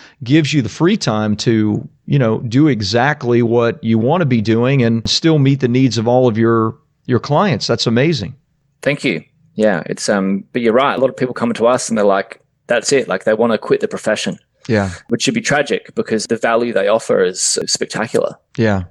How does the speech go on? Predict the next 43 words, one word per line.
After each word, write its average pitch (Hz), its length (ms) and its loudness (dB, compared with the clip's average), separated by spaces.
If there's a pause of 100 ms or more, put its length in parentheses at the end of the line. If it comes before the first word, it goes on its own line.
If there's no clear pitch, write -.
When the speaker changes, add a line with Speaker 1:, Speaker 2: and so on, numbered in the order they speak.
Speaker 2:
You 98 100 -2
know, 101 120 0
they're 98 340 2
really 113 180 2
helping 107 320 0
people, 101 320 -2
and 95 80 -4
it's - 160 -4
just 123 220 -2
a - 20 2
matter 104 220 2
of, 95 100 0
how 113 260 -2
do 113 80 2
we 117 100 4
actually 98 360 -4
change 107 400 -2
this 107 200 0
up 101 320 -2 (360)
Speaker 1:
Yeah. 117 80 0
Speaker 2:
so 110 120 2
they 107 40 4
can 113 80 -2
get 117 200 0
their 107 100 2
lifestyle 101 460 0
freedom 92 300 -2
back, 90 320 -4
you 82 60 -6
know? 85 160 -2 (340)
Speaker 1:
I'm 139 100 0
sure 196 200 0
there's 120 200 0
dozens 113 640 0
of 110 460 0
problems 123 560 0
that 113 140 2
you 113 120 0
deal 123 320 2
with 113 260 2
within 113 400 2
somebody's 113 520 0
practice, 120 720 -2